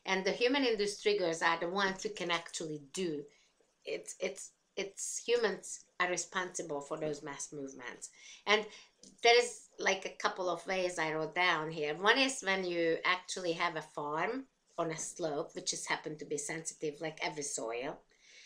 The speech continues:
And, um, one year you decide that you're gonna change the plant and you're gonna plant a different one without thinking of what kind of root system it has.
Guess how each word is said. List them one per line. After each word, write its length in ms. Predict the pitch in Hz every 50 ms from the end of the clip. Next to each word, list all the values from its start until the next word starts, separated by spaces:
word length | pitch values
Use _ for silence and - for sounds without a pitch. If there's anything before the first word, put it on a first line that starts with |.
| - - - - _ _ -
And, 300 | 190 190 190 190 180 -
um, 540 | - 196 185 185 180 175 175 170 170 170 - _ _ _ _ _ _ _ _ _ _ _ _ _ _ _ -
one 380 | - 202 202 214 220 226 220 214
year 160 | 214 220 226
you 160 | 214 190 175
decide 400 | 170 180 - - 208 185 190 185
that 200 | 175 170 - -
you're 120 | 196 226 220
gonna 180 | 208 190 185
change 420 | 190 - - 208 185 190 196 - -
the 100 | 170 156
plant 460 | - - - 202 202 190 185 196 -
and 140 | 175 175 175
you're 100 | 185 180
gonna 280 | 196 196 185 165 156 - _ _ _ _ _ _
plant 320 | - - 185 180 185 - -
a 40 | 165
different 500 | 160 175 170 - - 160 151 - 170 165
one 380 | 175 170 160 147 139 135 147
without 420 | 175 190 185 214 226 226 220 220 -
thinking 400 | 233 226 220 220 - 220 208 185
of 160 | 175 170 -
what 160 | 175 185 180
kind 200 | - 202 196 196
of 120 | 175 165 -
root 240 | 175 175 180 175 -
system 400 | - 165 151 - - 151 147 143
it 120 | 143 -
has. 520 | - - 151 139 123 - - - - -